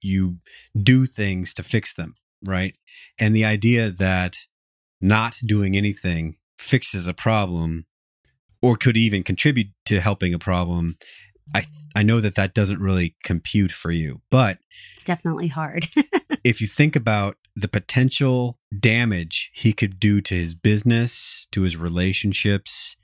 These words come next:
Speaker 1: and all the rest of his world if he forced himself to get up out of the house before that medication had enough time to start getting him going again, it probably is better to let it gestate <laughs> for a couple of weeks in bed. I mean,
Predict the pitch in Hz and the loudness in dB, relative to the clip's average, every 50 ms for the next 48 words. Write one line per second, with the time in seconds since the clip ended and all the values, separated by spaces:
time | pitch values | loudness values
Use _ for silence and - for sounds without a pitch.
0 | - - - _ _ _ _ _ _ _ _ - 92 92 90 - 98 98 98 98 | -20 -20 -20 _ _ _ _ _ _ _ _ -2 -2 -2 0 0 0 0 2 2
1 | 98 98 92 - _ _ _ _ _ _ - - 101 98 90 98 101 104 - - | 0 0 -2 -4 _ _ _ _ _ _ -6 -2 -2 0 2 2 2 2 2 0
2 | 127 107 110 98 98 95 101 104 101 95 87 87 87 - - - - - - 117 | -2 0 0 -2 -2 -2 0 0 2 2 0 -2 -4 -8 -10 -10 -10 -4 0 2
3 | 113 113 113 110 107 - _ - - _ - - - 117 113 110 107 - - 104 | 4 4 4 4 2 -2 _ -14 -20 _ -14 -6 -2 0 0 0 0 0 0 0
4 | - - 101 95 90 - - - 90 98 95 95 98 - 101 95 92 90 90 87 | 0 0 0 -2 -2 -4 -8 -6 -2 0 2 2 2 0 0 -2 -2 -2 -2 -2
5 | 90 95 95 92 - - - 92 82 - - - 123 117 117 117 117 113 107 101 | 0 0 0 -2 -2 -4 -6 -6 -6 -2 0 2 2 4 4 2 2 0 0 0
6 | 107 101 98 101 98 92 92 - - 101 98 - - 98 85 95 92 90 87 92 | 0 0 2 0 0 0 0 0 0 0 0 0 0 -2 -2 -2 -2 -2 -2 -4
7 | 92 92 - - - - 95 95 95 90 87 - - - 98 95 90 85 - _ | -4 -4 -6 -6 -4 0 0 0 0 0 -2 -4 -4 0 0 0 0 0 -2 _
8 | _ _ - - 117 107 104 104 98 92 95 95 90 90 87 82 - _ - 117 | _ _ 0 2 2 4 2 2 0 0 -2 0 0 -2 -2 -4 -4 _ 2 4
9 | 113 113 113 107 98 90 82 82 - 82 82 82 82 80 - - - - 117 - | 4 4 2 0 0 -2 -4 -4 -4 -2 -2 -2 -4 -6 -8 -6 -2 -2 -2 -2
10 | - - - 127 127 123 113 107 104 104 - - 113 107 98 85 - - - 85 | -2 0 0 0 0 0 0 0 0 0 0 0 0 0 0 0 -2 -4 -4 -2
11 | 78 - - - - 101 87 90 92 87 85 82 82 - _ _ _ - 113 104 | -2 -4 -6 -4 -4 -4 -2 -2 -2 -2 -2 -2 -4 -8 _ _ _ -6 -2 0
12 | - 113 110 98 - - - - - - 101 - - 143 - - - 120 110 101 | 2 2 2 2 2 0 0 2 2 0 0 0 -4 -6 -6 -2 0 0 0 0
13 | - - - 113 - - 107 101 98 95 95 104 101 101 95 - - - - - | -2 -4 -4 -4 -4 -4 -4 -4 -2 -2 0 0 0 0 0 0 0 -2 -2 -2
14 | - - - - - - - _ _ - 113 104 101 95 92 101 101 98 98 98 | -6 -10 -18 -18 -18 -20 -20 _ _ 2 2 4 4 2 2 2 2 2 2 2
15 | 95 101 98 104 101 101 98 | 2 2 2 2 2 2 0